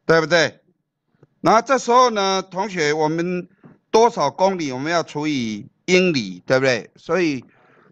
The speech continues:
所以你们看一下它的这个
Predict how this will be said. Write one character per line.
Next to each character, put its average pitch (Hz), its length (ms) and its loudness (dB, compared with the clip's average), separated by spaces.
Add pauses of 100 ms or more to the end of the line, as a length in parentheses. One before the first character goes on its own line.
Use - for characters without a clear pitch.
(1800)
所 180 240 2
以 190 100 0
你 151 140 -6
们 139 160 -6
看 180 200 0
一 160 60 -4
下 151 240 -2
它 151 340 -2
的 127 480 -4
这 - 140 -14
个 104 460 -2